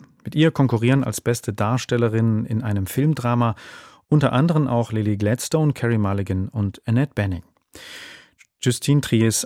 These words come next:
Anatomie eines Falls ist auch in der Kategorie Bestes Drama nominiert. Chancen hat zudem Martin Scorseses Killer of the Flower Moon und Oppenheimer von Christopher Nolan. Meist nominiert ist Greta Gerwigs Barbie in neun Kategorien,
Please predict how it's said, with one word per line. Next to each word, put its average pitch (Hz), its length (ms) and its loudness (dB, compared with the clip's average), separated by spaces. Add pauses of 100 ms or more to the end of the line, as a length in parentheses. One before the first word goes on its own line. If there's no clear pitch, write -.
Anatomie 120 580 4
eines 113 320 0
Falls 131 440 0
ist 135 180 -4
auch 131 240 0
in 127 80 4
der 117 80 0
Kategorie 113 460 -2
Bestes 104 440 -4
Drama 135 380 2
nominiert. 123 540 2
Chancen 120 600 -4 (200)
hat - 160 -10
zudem 101 520 -4
Martin 101 320 -4
Scorseses - 760 -8
Killer 127 320 0
of 104 100 -10
the - 80 -8
Flower 127 460 2
Moon 165 280 8 (440)
und 123 280 2 (100)
Oppenheimer 107 640 0
von 95 340 -6
Christopher - 540 -4
Nolan. 110 520 2
Meist 110 360 -2
nominiert 123 420 2
ist - 320 -4
Greta 113 300 0
Gerwigs 104 540 -2
Barbie 135 580 -2
in 117 200 0
neun 135 240 2
Kategorien, 107 680 -2